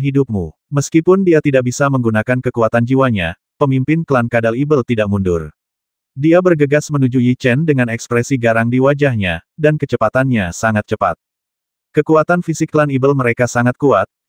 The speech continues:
yang bukan sesuatu yang dapat dibayangkan oleh para pembudidaya biasa. Namun, dia tidak pernah bersaing dengan Yi Chen dalam hal kekuatan fisik, jadi dia sangat percaya diri dengan kekuatannya sendiri.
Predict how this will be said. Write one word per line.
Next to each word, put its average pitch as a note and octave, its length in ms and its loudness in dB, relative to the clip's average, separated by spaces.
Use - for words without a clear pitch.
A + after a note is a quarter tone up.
yang C#3+ 160 0
bukan C#3+ 240 0
sesuatu A#2+ 480 -2
yang A2 160 0
dapat A2+ 240 -2
dibayangkan A#2+ 560 0
oleh A2+ 240 -2
para C3 240 0
pembudidaya B2 680 0
biasa. F2+ 540 -4
Namun, D3+ 640 0
dia D3 220 2
tidak D3 260 0
pernah C#3+ 240 -2
bersaing C3 320 0
dengan A#2 240 0
Yi B2 240 -2
Chen C3 240 0
dalam A2 320 2
hal A#2 160 -2
kekuatan B2+ 460 -2
fisik, B2 340 -4
jadi B2 300 0
dia C#3+ 180 0
sangat A2+ 240 -2
percaya A#2 480 -2
diri A#2 300 0
dengan C#3+ 260 0
kekuatannya B2 720 -2
sendiri. F2 480 -4